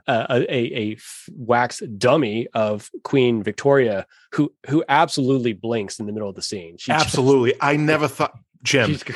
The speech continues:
Speaker 1: it's great. And now you digitally edit that blink out, but she totally blinks.
Speaker 2: Jim, l-, so when I, when I just watched this film last night, just to, you know, kind of re-,
Speaker 1: Right.
Speaker 2: I had no idea that was a wax dummy. I thought it was
Speaker 1: Sure.
Speaker 2: just somebody at the, at the opening.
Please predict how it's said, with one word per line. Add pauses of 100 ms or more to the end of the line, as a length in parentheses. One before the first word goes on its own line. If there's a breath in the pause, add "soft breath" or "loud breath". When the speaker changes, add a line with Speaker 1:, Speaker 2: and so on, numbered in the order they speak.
(100)
Speaker 1:
it's
great.
And
now
you
digitally
edit
that
blink
out,
but
she
totally
blinks.
Speaker 2:
Jim,
l-,
so
when
I, (200)
when
I
just
watched
this
film (360)
last
night,
just
to,
you
know,
kind
of
re-, (380 loud breath)
Speaker 1:
Right.
Speaker 2:
I
had
no
idea
that
was
a
wax
dummy.
I
thought
it
was
Speaker 1:
Sure.
Speaker 2:
just
somebody
at
the,
at
the
opening.